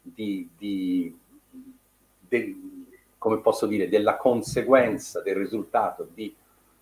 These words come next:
antiche lingue italiche, cioè parallele al latino.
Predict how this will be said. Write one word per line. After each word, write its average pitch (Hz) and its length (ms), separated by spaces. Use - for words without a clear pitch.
antiche 107 680
lingue 110 600
italiche, 110 1120
cioè 107 600
parallele 107 600
al 95 160
latino. 104 840